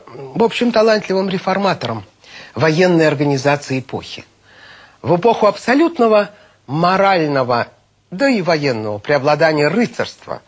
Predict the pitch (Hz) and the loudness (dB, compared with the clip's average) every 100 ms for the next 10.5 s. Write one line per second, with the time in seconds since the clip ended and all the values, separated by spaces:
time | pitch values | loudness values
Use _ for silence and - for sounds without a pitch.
0 | - - - 123 156 190 180 175 - 156 | -20 -20 -6 0 0 0 0 0 -4 -4
1 | 165 156 175 160 160 165 147 170 165 160 | -2 2 2 4 2 0 2 2 2 2
2 | 165 170 151 - 165 - 175 143 120 - | 0 -2 -4 -4 -4 0 0 0 -2 -8
3 | 95 - _ _ _ _ _ _ _ _ | -14 -16 _ _ _ _ _ _ _ _
4 | - 180 - - 143 127 131 - 98 71 | -2 -2 -2 -10 -6 -4 -4 -6 -8 -8
5 | - _ _ _ _ _ - 170 220 - | -20 _ _ _ _ _ -2 0 0 -2
6 | 113 - 160 165 131 117 123 151 147 110 | -6 -2 0 0 0 0 0 0 0 0
7 | 104 107 131 233 339 - _ _ _ _ | -2 -2 0 2 0 -2 _ _ _ _
8 | - 139 - - 151 175 240 - - 170 | -10 -8 -8 -6 -2 2 2 0 0 0
9 | 180 - _ _ _ _ _ _ _ - | 0 -6 _ _ _ _ _ _ _ -18
10 | - 262 262 104 | -4 0 2 0